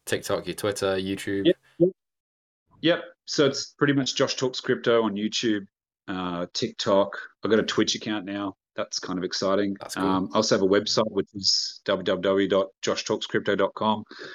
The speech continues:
Speaker 2: If you're, I would say if you're trying to reach out and you wanna build an N F T project, or you, you need some help with something to do with programming or even digital art, 'cause I know a lot of amazing artists that I deal with quite a lot from the digital space, and they do some fantastic things from,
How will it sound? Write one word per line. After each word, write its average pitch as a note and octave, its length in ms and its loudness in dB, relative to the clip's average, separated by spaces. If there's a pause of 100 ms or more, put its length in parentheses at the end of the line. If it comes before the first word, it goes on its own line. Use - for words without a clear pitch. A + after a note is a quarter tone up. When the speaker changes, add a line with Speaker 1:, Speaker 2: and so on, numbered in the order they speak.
(280)
Speaker 2:
If C3 240 4
you're, A#2+ 320 8
I A#2 80 4
would A#2+ 180 4
say A#2+ 200 4
if A2 120 -2
you're A#2 80 0
trying G#2+ 340 -2
to A2 80 2
reach G#2+ 260 0
out G2+ 220 -2
and F#2+ 80 -16
you F#2 100 -10
wanna G2+ 200 -4
build G#2 260 2
an G2+ 120 -4
N G2+ 80 -4
F G2+ 100 -20
T G#2+ 140 -6
project, G2+ 480 -4
or F2+ 140 -2
you, E2+ 180 -6 (920)
you F#2+ 120 -2
need F#2+ 200 2
some F2+ 180 -6
help A2+ 340 2
with F#2+ 180 0 (640)
something G2 300 -4
to G2+ 80 -10
do F#2+ 100 0
with F#2 160 0
programming C3+ 560 4
or A#2+ 140 6
even C#3 180 4
digital G#2+ 320 0
art, B2+ 300 2
'cause - 140 -4
I A2 80 2
know A2 120 2
a G#2+ 40 4
lot G2 180 2
of F#2 100 0 (220)
amazing G2 540 -4
artists - 640 -6
that G2 100 0
I F#2 80 2
deal F2+ 180 0
with F#2 140 -2
quite F#2 220 -2
a F2 40 -2
lot F#2 320 0
from F2+ 180 -8
the E2 60 -6
digital F2+ 320 -8
space, - 380 -4
and F#2 80 -2
they F2 60 -2
do F2+ 100 -2
some - 240 -6 (600)
fantastic F#2+ 600 0
things F#2 300 2
from, E2+ 380 0